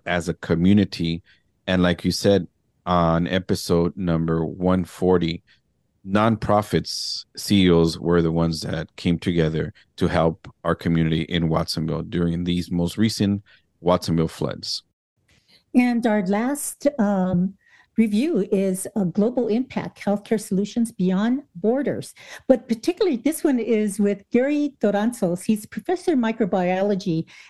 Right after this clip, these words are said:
Speaker 2: at the University of Puerto Rico. And his research on fossilized poop is revealing the untold histories of the ancient people of the Caribbean.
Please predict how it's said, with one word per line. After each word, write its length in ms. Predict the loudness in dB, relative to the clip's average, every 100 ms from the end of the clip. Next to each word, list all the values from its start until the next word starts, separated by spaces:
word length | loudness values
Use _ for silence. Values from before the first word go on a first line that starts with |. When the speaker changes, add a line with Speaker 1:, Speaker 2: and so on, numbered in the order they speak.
| -2
Speaker 2:
at 100 | 0
the 60 |
University 480 | 0 0 -2 -2 -2
of 100 | -2
Puerto 240 | -2 -2 0
Rico. 500 | -2 -2 -6 -6 -10 _ -20 _ _ _ _ 0
And 160 | 2
his 240 | 0 -4 -2
research 520 | -2 -2 -2 -2 -2 -2
on 160 | -2 -2 -6
fossilized 800 | -6 -4 -2 0 0 -2 -4 -8 -8
poop 440 | 0 0 2 -4 -10 -20 -20 -2 0
is 160 | 2
revealing 480 | 0 0 0 0 0
the 120 | 0 -2
untold 480 | -2 -2 0 0
histories 580 | 0 -4 -2 -2 0 0
of 100 | 0
the 160 | 0 0
ancient 380 | -2 -2 -6 -2
people 320 | -2 0 -2
of 60 |
the 80 | -2
Caribbean. 520 | -2 -2 0 -2 -4